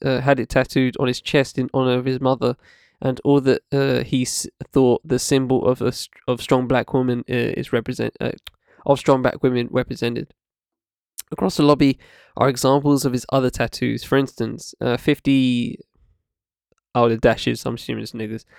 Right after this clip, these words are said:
uh, refer to Shakur's belief that if one black person from every state joined with him, that he and black folks,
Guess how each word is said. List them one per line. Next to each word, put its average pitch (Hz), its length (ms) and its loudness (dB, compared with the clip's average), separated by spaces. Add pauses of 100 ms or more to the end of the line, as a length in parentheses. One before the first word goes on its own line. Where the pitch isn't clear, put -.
(360)
uh, 123 180 4
refer 135 440 2
to - 220 -2
Shakur's 127 440 0
belief 127 400 0
that 101 140 4
if - 120 -2
one 135 240 4
black 131 260 0
person 127 380 2
from 127 200 -2
every 123 180 0
state 123 320 0
joined 127 300 0
with 127 180 -2
him, 123 300 -2 (280)
that 123 120 0
he 135 500 2
and 127 180 0
black 127 220 0
folks, 127 320 0